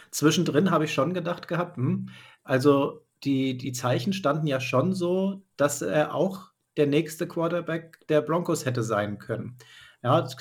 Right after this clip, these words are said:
Coaches sind rübergegangen und dann war diese Gerüchteküche, hat dann richtig gebrodelt gehabt, kommt jetzt Rodgers auch noch rüber und nimmt dann zusätzlich noch Davante Adams mit.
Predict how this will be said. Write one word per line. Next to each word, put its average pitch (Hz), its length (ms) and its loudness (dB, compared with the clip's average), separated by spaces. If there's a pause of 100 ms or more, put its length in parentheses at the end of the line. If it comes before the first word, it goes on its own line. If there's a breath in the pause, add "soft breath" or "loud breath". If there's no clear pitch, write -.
(160)
Coaches 147 440 0
sind 180 180 -2
rübergegangen 175 680 0
und 135 160 -4
dann 135 400 0
war 131 160 4
diese 135 220 -2
Gerüchteküche, 160 720 -4
hat 147 140 0
dann 143 120 0
richtig 170 380 -8
gebrodelt 170 460 -4
gehabt, 170 320 -4
kommt 143 280 -6
jetzt 147 320 -2
Rodgers 147 400 2
auch 151 160 -2
noch 175 200 -2
rüber 170 200 4
und 127 140 0
nimmt 165 220 0
dann 131 220 0
zusätzlich 147 640 -2
noch 147 140 -4
Davante 139 420 -2
Adams 131 380 -4
mit. - 160 -6